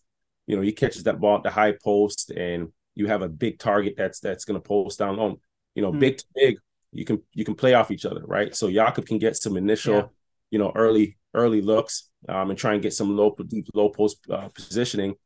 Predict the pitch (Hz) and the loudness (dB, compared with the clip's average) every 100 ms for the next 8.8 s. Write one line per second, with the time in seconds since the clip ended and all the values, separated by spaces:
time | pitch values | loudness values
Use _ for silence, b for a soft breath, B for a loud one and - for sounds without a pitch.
0 | - 104 104 110 127 139 - - - 110 | -4 -2 0 4 2 2 -6 -10 -2 2
1 | 107 107 104 - 104 101 104 117 117 98 | 4 2 0 -4 -2 -2 0 -2 -2 -4
2 | 101 92 113 107 104 - 104 - 104 101 | -4 -2 -2 0 0 2 0 2 0 0
3 | - 110 107 98 101 98 95 - _ _ | 0 -2 -2 -4 -2 -2 -4 -10 _ _
4 | - 101 - - 110 110 107 104 98 95 | -2 0 0 4 6 6 6 4 0 -2
5 | 90 - 87 92 90 - - 110 98 117 | -4 -6 -8 -6 -8 -8 -2 0 2 0
6 | 104 95 101 95 - 101 113 104 101 101 | 0 0 0 0 -6 -8 -4 -2 0 0
7 | - _ _ _ _ - 104 98 104 104 | -4 _ _ _ _ -2 0 2 2 2
8 | 104 101 101 101 95 117 110 | 2 2 0 -2 -2 2 2